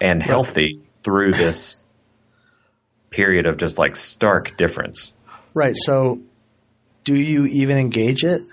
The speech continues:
Speaker 1: Not really.
Speaker 2: Right,
Speaker 1: Not really,
Speaker 2: so
Speaker 1: because, because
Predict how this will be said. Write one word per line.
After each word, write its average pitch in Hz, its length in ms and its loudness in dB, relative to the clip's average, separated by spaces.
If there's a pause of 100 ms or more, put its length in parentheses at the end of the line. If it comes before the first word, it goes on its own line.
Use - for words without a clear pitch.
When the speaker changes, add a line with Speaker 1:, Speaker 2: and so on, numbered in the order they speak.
(1200)
Speaker 1:
Not 113 240 0
really. 98 500 0 (1120)
Speaker 2:
Right, 131 160 0
Speaker 1:
Not 113 100 2
really, 143 200 4
Speaker 2:
so 95 60 0
Speaker 1:
because, - 340 -4 (300)
because 127 440 0